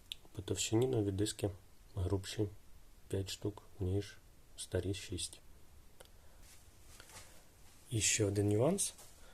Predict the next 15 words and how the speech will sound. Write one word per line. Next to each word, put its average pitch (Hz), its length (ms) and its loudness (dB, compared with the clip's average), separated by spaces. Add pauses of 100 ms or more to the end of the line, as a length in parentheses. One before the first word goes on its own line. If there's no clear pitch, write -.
(480)
Е, 98 300 4 (600)
в - 40 -6
цій - 260 4
демпферній 101 480 4
корзині 98 580 4 (680)
середина 98 480 4
була 92 200 4
ось 90 180 0
така, - 320 -4
на 139 140 2
п'яти 104 280 -2
пружинках. 92 800 0 (1800)
Але 107 280 6
я 160 160 6
поставлю 120 800 6